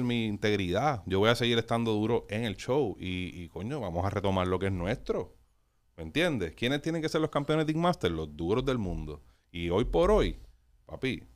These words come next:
los que ganan son duros, duros, duros. Antes no era así. Ahora yo creo que mi, mi presencia en el show, la presencia de Giancarlo, la presencia de D J Tambe, estos artistas de renombre que de repente se meten al show, le dieron el nombre que, que necesitaba. Y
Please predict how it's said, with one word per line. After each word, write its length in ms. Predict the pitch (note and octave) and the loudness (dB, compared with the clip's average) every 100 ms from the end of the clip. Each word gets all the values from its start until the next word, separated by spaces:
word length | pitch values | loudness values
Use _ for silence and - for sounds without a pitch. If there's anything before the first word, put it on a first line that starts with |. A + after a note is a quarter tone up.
| _ | _
los 140 | E2 - | -8 2
que 140 | E2 | 4
ganan 320 | D#2+ F#2 B2 | 4 0 -2
son 260 | - G2+ A#2+ | -4 -4 -2
duros, 340 | E2 G#2+ A2+ | -2 -2 -2
duros, 260 | F2 G#2 F2 | -2 -2 -2
duros. 260 | E2+ D#2+ D2 | -4 -4 -4
Antes 240 | G#2 C3 | -2 -2
no 100 | C3 | 0
era 100 | A#2+ | 0
así. 220 | - D#2 - | 0 -4 -6
Ahora 680 | D#2+ D#2+ F2+ A2 A#2 A#2 - - _ _ - | -4 -2 0 2 2 0 -4 -20 _ _ -12
yo 200 | G2 G#2 | -2 2
creo 140 | A#2+ | 4
que 240 | A#2 A2 G#2 | 4 4 2
mi, 180 | G#2 | 0
mi 220 | G2+ A2+ A2 | 0 -2 0
presencia 480 | G#2+ G#2+ A2+ A2+ | 0 2 0 2
en 60 | B2+ | 0
el 80 | B2 | 0
show, 300 | - A2+ A2+ | 2 4 4
la 100 | A2 | 2
presencia 400 | F#2 F#2 F#2 A2 | 0 -2 -2 2
de 100 | A2 | 4
Giancarlo, 680 | G#2+ G#2 G2 F2 F#2 G2 G2 - - - | 4 2 0 0 0 -2 -6 -14 -20 -6
la 100 | F2 | -2
presencia 440 | F2 E2+ F2+ A2 | -2 -2 -4 0
de 80 | G2+ | 2
D 180 | G2+ F#2+ | 2 2
J 140 | E2+ | 0
Tambe, 440 | F#2+ G2 F#2+ F2 E2+ | 2 2 2 0 -2
estos 200 | - G#2+ | 0 -2
artistas 380 | G#2+ A2+ A#2 A2+ | 0 -2 -2 0
de 80 | A2+ | 0
renombre 400 | A#2+ B2 A#2 F#2 | 0 0 0 -2
que 60 | |
de 120 | E2+ | -2
repente 360 | E2+ E2 E2 F#2+ | -4 -6 -6 -6
se 100 | G#2+ | -6
meten 260 | G#2+ A#2 A#2+ | -4 -4 -4
al 140 | A2+ | -4
show, 340 | - C3+ C3 - _ _ _ - | -2 -2 -2 -10 _ _ _ -8
le 160 | F#2 F2+ | -2 0
dieron 300 | F2+ F#2 F#2+ | 2 2 2
el 100 | F#2 | 0
nombre 340 | F#2 F#2 F2+ | 0 0 -2
que, 380 | F2 E2 D2+ - | -2 -4 -6 -10
que 140 | - F#2 | -6 -4
necesitaba. 640 | F2+ F2+ E2+ D#2+ D2+ - - - _ | -4 -6 -4 -2 0 2 0 -4 _
Y 640 | - F2 F2 F2 F2 E2+ | -6 -4 -2 -2 -2 -2